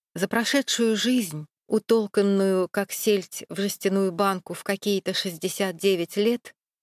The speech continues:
это были первые в его жизни одинокие праздники. Зареванная до икоты дочь, запихнув внуков, двадцатилетнего кота и всю свою короткую и сумбурную жизнь в ворох чемоданов,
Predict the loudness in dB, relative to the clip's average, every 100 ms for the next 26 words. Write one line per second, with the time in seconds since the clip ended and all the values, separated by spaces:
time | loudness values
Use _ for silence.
0 | _ _ 2 2 4 4 4 0 4 4
1 | 4 4 4 4 2 2 2 2 2 2
2 | 0 -2 -2 -2 -4 -2 -4 -6 -6 -8
3 | -2 -2 -2 -8 -12 -14 -20 _ _ _
4 | _ _ _ _ _ _ 0 2 6 4
5 | 4 4 4 4 4 4 4 4 2 2
6 | 0 4 4 4 0 -4 _ _ -6 -4
7 | -2 -2 2 2 2 -4 -4 0 2 2
8 | 2 -2 -4 -12 _ -4 -4 -2 0 4
9 | 4 2 0 -2 -2 -2 0 0 0 -2
10 | _ _ _ -2 -2 0 0 0 0 0
11 | 2 0 0 0 0 -2 0 0 0 -2
12 | -4 0 -2 2 2 2 0 -2 0 2
13 | 2 -2 -8 -4 -4 -4 2 2 2 -4
14 | -2 0 0 2 2 0 -4